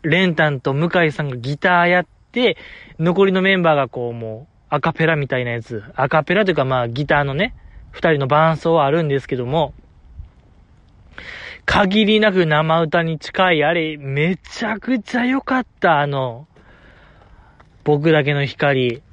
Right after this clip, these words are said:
ほんまに良かったな、あっこ。うん。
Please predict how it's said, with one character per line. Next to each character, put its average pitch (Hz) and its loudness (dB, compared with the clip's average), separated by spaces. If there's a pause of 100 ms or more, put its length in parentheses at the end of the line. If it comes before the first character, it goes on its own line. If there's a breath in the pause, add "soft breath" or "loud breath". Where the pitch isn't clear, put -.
(2000 soft breath)
ほ - -2
ん 233 -6
ま 196 4
に 185 4
良 185 4
か 160 4
っ 147 0
た 143 -4
な、 135 0
あ 127 -2
っ 123 -6 (100)
こ。 127 -2 (1200 loud breath)
う 139 -6
ん。 127 -2